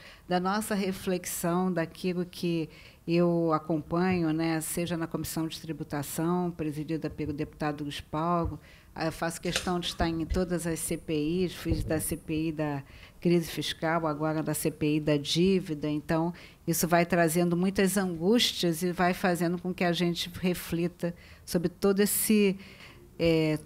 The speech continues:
sobre toda essa coletânea de informações que a gente acaba, é, a-, trazendo, né, a partir da nossa participação nas diferentes as-, ações aqui dentro dessa casa.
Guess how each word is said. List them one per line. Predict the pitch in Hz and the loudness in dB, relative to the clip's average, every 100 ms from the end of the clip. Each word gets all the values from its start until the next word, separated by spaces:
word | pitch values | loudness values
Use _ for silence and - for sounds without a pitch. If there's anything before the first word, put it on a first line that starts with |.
| - | 0
sobre | 175 175 | 0 0
toda | - 233 262 | 0 2 4
essa | 254 254 226 220 | 4 4 2 2
coletânea | - 220 214 - 214 240 214 180 | 2 4 2 4 4 6 4 4
de | |
informações | 180 - 175 165 165 175 - | 2 2 2 2 0 -2 0
que | 185 | 0
a | |
gente | 175 170 190 | 0 0 -2
acaba, | 185 180 170 180 185 - - - - | 0 0 0 0 -2 -4 -20 -18 -4
é, | 170 170 165 165 - - - - - - | 2 4 4 2 -2 -10 -20 -20 -20 -16
a-, | - - - | -16 -8 0
trazendo, | 190 175 151 180 202 202 165 160 | 4 4 4 4 6 4 4 4
né, | 170 175 | 4 4
a | |
partir | 170 165 - 180 | 2 -2 -2 0
da | 165 | 0
nossa | 165 170 180 | 2 0 -2
participação | - 160 - - 165 - 160 | -4 -6 -6 -4 -2 0 -2
nas | 160 160 156 | 0 0 -2
diferentes | 160 - 156 160 165 165 170 | -6 -4 0 0 -2 -2 -2
as-, | 160 - - - | 0 -2 -8 -4
ações | 180 170 - 160 151 | -4 -2 2 2 2
aqui | 151 156 | -2 -4
dentro | 147 143 | -4 -4
dessa | 151 147 151 | -4 -4 -6
casa. | - - - | -6 -8 -8